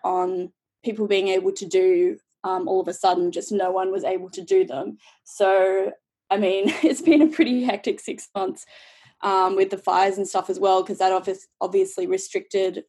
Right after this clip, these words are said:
a lot where people could go and what adventures they could go on, where they could camp.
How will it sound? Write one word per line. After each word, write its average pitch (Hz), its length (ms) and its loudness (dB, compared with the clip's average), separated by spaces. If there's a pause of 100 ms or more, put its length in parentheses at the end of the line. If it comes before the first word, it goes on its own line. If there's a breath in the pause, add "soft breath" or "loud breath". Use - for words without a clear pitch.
(160)
a 190 80 0
lot 180 180 0
where 180 140 0
people 180 320 -2
could 185 200 -10
go 254 420 0
and 185 360 -2 (240 soft breath)
what - 120 -6
adventures 214 500 -4
they 202 120 -2
could 208 160 -8
go 196 200 -4
on, 185 240 -2
where 185 100 -2
they 170 100 -6
could - 240 -18
camp. 196 500 -6